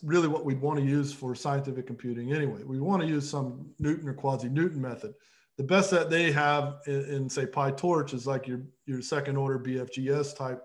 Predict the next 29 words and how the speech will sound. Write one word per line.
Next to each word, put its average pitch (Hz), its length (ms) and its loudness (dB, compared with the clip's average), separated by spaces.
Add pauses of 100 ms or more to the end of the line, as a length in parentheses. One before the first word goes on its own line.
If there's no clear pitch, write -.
(140)
minimizer. 120 800 -10 (600)
So 160 500 2 (100)
two 208 160 6
things 196 260 4
high 180 140 4
performance 151 420 -2
computing 139 380 -2
can 120 120 -6
do 120 300 -4 (460)
is, 139 400 6 (340)
you 131 100 -4
know, 135 380 -2
we, 151 260 -2
we, 156 180 -6 (180)
and 151 240 -4
qu-, 208 240 -4 (120)
and 160 140 -6
honestly, 202 400 6
I 151 80 6
really 175 320 8
believe 147 340 2
we 139 120 2
should 139 180 -2
be 139 140 2
working 139 500 0
with 143 340 4
Facebook 143 380 2
and 139 140 0
Google. 143 400 0